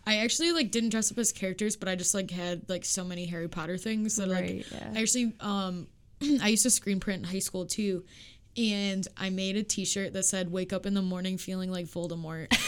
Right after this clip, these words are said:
Speaker 2: <laughs>
Speaker 1: And it had a picture of Voldemort on it, so I'd wear that all
Speaker 2: That's
Speaker 1: the time.
Speaker 2: funny. <laughs> Yeah, we got really into that. Um,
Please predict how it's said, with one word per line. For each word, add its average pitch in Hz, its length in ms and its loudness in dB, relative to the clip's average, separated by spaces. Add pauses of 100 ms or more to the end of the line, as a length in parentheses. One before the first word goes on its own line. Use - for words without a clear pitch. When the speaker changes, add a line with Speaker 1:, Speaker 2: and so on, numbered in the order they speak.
(200)
Speaker 2:
<laughs> 165 680 8
Speaker 1:
And 226 100 6
it 220 40 6
had 208 180 6
a 202 60 2
picture 202 260 0
of 190 80 0
Voldemort 185 420 -2
on 185 80 -2
it, 175 140 -2
so 196 120 0
I'd 185 180 -2
wear 185 220 0
that 170 360 -2
all 165 120 -4
Speaker 2:
That's 180 200 0
Speaker 1:
the 180 60 -6
time. 196 360 2 (460)
Speaker 2:
funny. 226 180 -2
<laughs> - 60 -20 (1000)
Yeah, 185 300 -8 (160)
we 208 140 0
got 214 180 6
really 190 240 2
into 185 220 0
that. 175 500 2
Um, 175 500 0